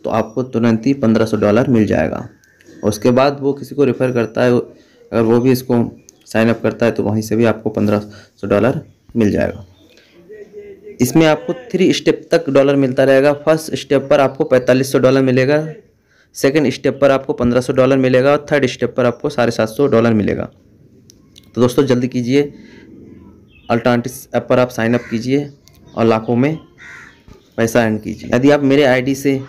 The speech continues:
sign up करना चाहते हैं तो मैं इस video के description में इसका link दे दूंगा, वहाँ पर जाकर आप उसको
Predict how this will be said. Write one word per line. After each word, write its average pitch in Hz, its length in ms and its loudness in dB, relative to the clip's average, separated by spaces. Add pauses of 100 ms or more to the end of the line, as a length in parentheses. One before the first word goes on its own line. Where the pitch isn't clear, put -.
sign 123 160 -2
up 131 140 -2
करना 127 180 0
चाहते 123 320 0
हैं 127 120 2
तो 127 100 0
मैं 127 280 2 (180)
इस 123 120 -10
video 117 280 2
के 127 100 -2
description 123 560 0
में 135 340 0 (2500)
इसका - 220 0
link 131 220 4
दे 123 120 4
दूंगा, 123 200 2
वहाँ 120 220 -2
पर 123 140 -2
जाकर 113 300 0
आप 117 180 -2
उसको 131 260 -6